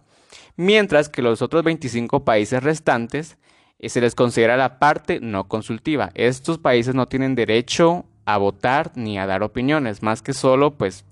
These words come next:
los invitan a que vayan a las reuniones, ¿no? Eh, pero estos países pueden llegar a formar parte de la parte consultiva, o sea, que pueden llegar a tener derecho a votar si construyen una base en la Antártida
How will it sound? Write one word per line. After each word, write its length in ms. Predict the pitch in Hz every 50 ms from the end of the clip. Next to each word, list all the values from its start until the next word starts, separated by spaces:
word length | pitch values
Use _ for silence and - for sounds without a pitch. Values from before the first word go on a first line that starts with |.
| _ - - - - - -
los 200 | - 185 202 -
invitan 440 | 220 220 220 240 233 - 254 233 226
a 60 | 208
que 140 | 202 - 165
vayan 260 | 139 135 139 147 151
a 80 | 156 156
las 140 | 156 156 151
reuniones, 520 | 151 135 110 107 113 110 101 90 78 -
¿no? 260 | 98 117 147 185 233 - _ _ _ _ _ _ _ _ _ _ _ _ _ _ _ - - - - - - -
Eh, 120 | 123 127
pero 500 | 131 - _ - 196 226 254 240 226 202
estos 280 | 185 175 175 - 185 175
países 460 | - 190 175 151 139 135 - 165 156
pueden 320 | - - 135 127 127 135 135
llegar 320 | 135 123 117 110 107 110
a 80 | 113 120
formar 400 | - 131 113 107 104 104 104 -
parte 540 | _ - 110 107 110 110 - - 123 120
de 100 | 117 110
la 140 | 101 98 95
parte 320 | 92 - 101 98 95 - -
consultiva, 580 | - 139 139 165 165 160 - 131 110 113 131
o 60 | 156
sea, 140 | - - 98
que 100 | - 117
pueden 240 | 95 - 104 101 107
llegar 260 | 113 120 117 113 110
a 80 | 117 117
tener 260 | - 123 107 98 101
derecho 300 | 113 113 104 101 - 131
a 40 | 127
votar 340 | 131 131 131 160 156 175 - - - - - - - - _ _
si 800 | - - - - 151 151 147 147 143 143 139 135 135 131 120 117 -
construyen 460 | 135 131 127 131 139 143 147 151 160
una 160 | 165 170 165
base 260 | 160 151 151 - 170
en 80 | 165 160
la 80 | 147
Antártida 680 | 120 110 98 - 110 110 - - 156 165 185 214 226 -